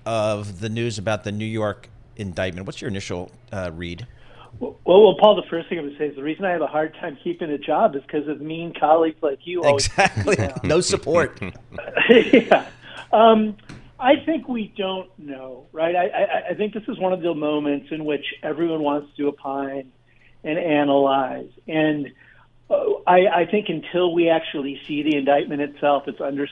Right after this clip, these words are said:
Speaker 2: seal. I imagine it will get unsealed Monday or Tuesday. Trump is likely to be arraigned on Tuesday, but that's not completely written in the stone either. Um, I've written before that I think that Alan, Alvin Bragg's case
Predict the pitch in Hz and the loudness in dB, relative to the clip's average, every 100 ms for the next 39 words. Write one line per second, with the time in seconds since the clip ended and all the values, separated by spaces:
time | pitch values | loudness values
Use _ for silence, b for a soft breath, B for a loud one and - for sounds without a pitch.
0 | - 143 135 151 139 143 135 139 147 143 | -4 -2 0 0 -2 -6 -2 0 0 -2
1 | 143 151 135 139 139 - 139 117 127 131 | -4 -2 0 2 0 0 -2 -2 -4 0
2 | 139 127 - 147 131 - 135 139 - b | 2 0 0 0 0 -2 -4 -4 -8 b
3 | b - 151 135 151 127 117 127 151 - | b -2 2 4 4 2 2 2 2 0
4 | 143 135 139 139 135 135 135 135 131 - | 0 2 2 4 4 2 2 2 0 -2
5 | 139 - 139 135 131 b b b _ 156 | -4 0 0 0 -2 b b b _ 2
6 | 139 - - _ - 139 - 165 151 147 | 2 0 -18 _ -10 -10 -8 -2 0 -2
7 | - - 143 - 147 151 135 147 - 139 | -6 -14 -12 -6 -6 -4 -2 -4 -6 -8
8 | 131 127 - 143 135 131 B B B B | -8 -8 0 0 0 -4 B B B B
9 | 175 147 143 131 - - - 156 151 143 | 2 4 4 0 -8 -12 0 2 2 -2
10 | B B - 165 156 196 208 160 160 175 | B B -2 0 4 2 2 -6 -4 0
11 | 170 160 151 147 160 151 147 147 147 147 | 0 2 -2 -4 -12 -4 -2 0 -2 -4
12 | 151 - 147 143 151 139 143 135 - - | -8 -10 -6 -4 -4 -2 -2 -4 -10 -10
13 | 143 147 | -8 -8